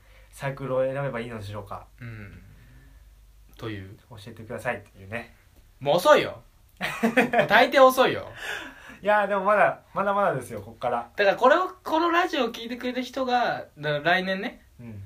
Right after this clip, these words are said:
Speaker 2: 俺、わしらの後輩たちになる奴らがこれを基準にしてくれたらいいよね。
Speaker 1: そう。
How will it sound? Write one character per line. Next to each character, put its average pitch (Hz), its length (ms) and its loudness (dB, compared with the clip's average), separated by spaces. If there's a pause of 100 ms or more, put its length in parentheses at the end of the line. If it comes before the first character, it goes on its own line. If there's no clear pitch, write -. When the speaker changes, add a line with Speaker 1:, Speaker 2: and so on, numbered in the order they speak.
(180)
Speaker 2:
俺、 180 140 -2
わ 185 140 2
し 185 100 -6
ら 214 100 -2
の 160 100 -6
後 202 200 0
輩 220 280 0
た 214 120 0
ち 175 160 -8
に 156 60 -4
な 175 120 0
る 185 140 -2
奴 175 240 -4
ら 180 80 -2
が 147 100 -6
こ 190 160 -2
れ 208 80 2
を 208 120 2
基 214 160 -8
準 208 160 -4
に 202 80 -6
し 202 40 -10
て 214 80 -6
く 202 80 -4
れ 202 80 -4
た 185 80 -4
ら 127 60 -6
い 110 40 -8
い - 20 -8
よ 98 80 -12
ね。 117 220 -12 (120)
Speaker 1:
そ - 320 2 (1200)
う。 165 40 -18